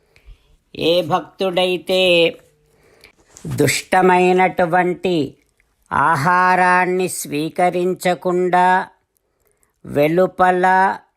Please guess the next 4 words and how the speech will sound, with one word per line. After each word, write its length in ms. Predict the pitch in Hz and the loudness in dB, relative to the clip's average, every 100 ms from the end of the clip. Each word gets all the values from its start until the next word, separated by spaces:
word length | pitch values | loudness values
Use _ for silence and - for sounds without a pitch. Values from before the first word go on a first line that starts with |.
| - | -12
లోపల 880 | 147 156 165 170 170 165 156 139 135 _ _ _ _ _ _ | -4 -2 0 -2 -2 -2 0 -4 -4 _ _ _ _ _ _
శుద్ధిని 640 | - - 151 143 160 190 185 | -12 -6 -6 -4 0 0 0
కలిగి 440 | - 156 170 170 | -2 -2 -2 -2
ఉంటాడో 1120 | 180 180 180 - 175 180 170 175 175 185 160 | -2 -2 -4 0 2 2 2 2 2 0 -2